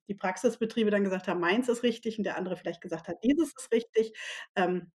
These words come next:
ne, so war's nicht. Die waren sehr, ähm, die sind echt 'n tolles Team und haben sich da auch Gedanken zu gemacht. Und, ähm, aber so hatten wir die breite Masse über die Verbände auch mit drin, um zu gucken,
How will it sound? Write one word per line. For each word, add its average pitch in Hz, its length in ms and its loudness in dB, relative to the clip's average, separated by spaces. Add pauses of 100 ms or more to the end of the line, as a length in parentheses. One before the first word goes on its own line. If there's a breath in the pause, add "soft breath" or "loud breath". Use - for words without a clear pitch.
ne, 175 200 4
so 165 120 -2
war's - 280 -6
nicht. 214 300 0
Die 190 100 -2
waren 165 220 -2
sehr, 170 360 0
ähm, 175 360 -4
die 190 80 -2
sind 185 200 -2
echt - 220 -6
'n 185 80 0
tolles 175 400 -2
Team 214 280 2
und 185 220 -2
haben 180 140 -2
sich 185 140 -8
da - 140 -4
auch - 140 -10
Gedanken 190 460 -2
zu - 180 -8
gemacht. 175 360 -4 (480 loud breath)
Und, 202 420 8
ähm, 175 340 -2
aber 190 180 4
so 202 200 4
hatten 220 220 2
wir 190 100 2
die 185 120 -2
breite 220 420 0
Masse 190 260 -2
über 180 120 -2
die 175 140 -6
Verbände 202 520 0
auch - 160 -6
mit 220 240 -4
drin, 208 260 0
um 196 160 0
zu - 140 -10
gucken, 185 560 -6